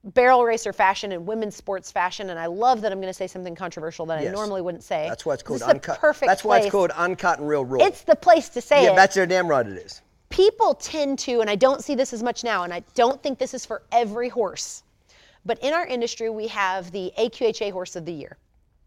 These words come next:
Speaker 1: And I have seen a lot, and again, there's many exceptions to this.
Speaker 2: There's
Speaker 1: but
Speaker 2: always an exception to every rule.
Speaker 1: I feel like I was voted Horse of the Year by my peers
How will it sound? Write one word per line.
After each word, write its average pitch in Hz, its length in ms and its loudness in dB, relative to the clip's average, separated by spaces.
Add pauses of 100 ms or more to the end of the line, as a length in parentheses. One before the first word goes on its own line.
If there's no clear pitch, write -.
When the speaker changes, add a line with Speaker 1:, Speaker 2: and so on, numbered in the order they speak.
(600)
Speaker 1:
And 226 120 -2
I 254 120 2
have 320 200 -2
seen 262 260 -6
a 240 80 -6
lot, 170 520 -6 (220)
and 190 120 -10
again, 185 400 -8 (400)
there's 180 220 -10
many 208 260 -4
exceptions 175 520 -8
to 160 60 -14
this. 147 240 -16 (120)
Speaker 2:
There's 117 120 -8
Speaker 1:
but 175 60 0
Speaker 2:
always 220 260 4
an 202 80 0
exception 190 460 -4
to 147 100 -4
every 151 200 -4
rule. 123 280 -4
Speaker 1:
I 254 280 8
feel 359 420 0
like 214 320 4 (420)
I 233 220 6
was 294 240 -2
voted 233 420 2
Horse 208 340 -8
of 254 100 -6
the 285 60 -6
Year 233 220 -2
by 247 120 0
my 277 120 -6
peers 180 540 -6